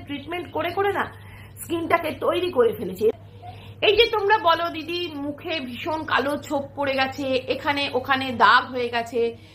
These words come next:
পিম্পলস, ব্রণ পিম্পলসের সমস্যা খুব বেড়ে যাচ্ছে,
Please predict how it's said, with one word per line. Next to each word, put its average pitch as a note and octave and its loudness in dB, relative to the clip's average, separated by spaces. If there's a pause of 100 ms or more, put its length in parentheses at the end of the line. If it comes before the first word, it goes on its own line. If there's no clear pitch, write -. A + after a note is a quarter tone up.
(160)
পিম্পলস, E4 -4
ব্রণ C#4+ 2
পিম্পলসের D#4+ -4
সমস্যা C#4+ -2
খুব C#4+ -4
বেড়ে B3+ 2
যাচ্ছে, B3 0